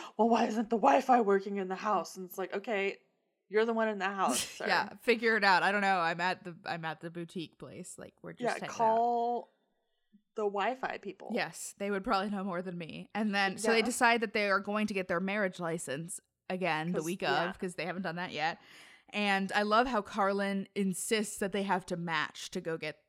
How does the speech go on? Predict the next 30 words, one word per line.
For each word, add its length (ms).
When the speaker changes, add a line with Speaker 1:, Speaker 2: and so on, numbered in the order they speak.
Speaker 2:
the 340
Speaker 1:
I 100
know. 320
Speaker 2:
marriage 320
license. 720
Speaker 1:
I 60
know. 80
You 140
gotta 200
get 180
dressed 260
up 200
to 80
go 200
to 60
the 260
courthouse. 580
Like, 140
Speaker 2:
I 40
Speaker 1:
you're 80
Speaker 2:
wa- 80
Speaker 1:
not 100
even 200
getting 280
courthouse 520
married. 460
You 160
are 120
just 340
filling 140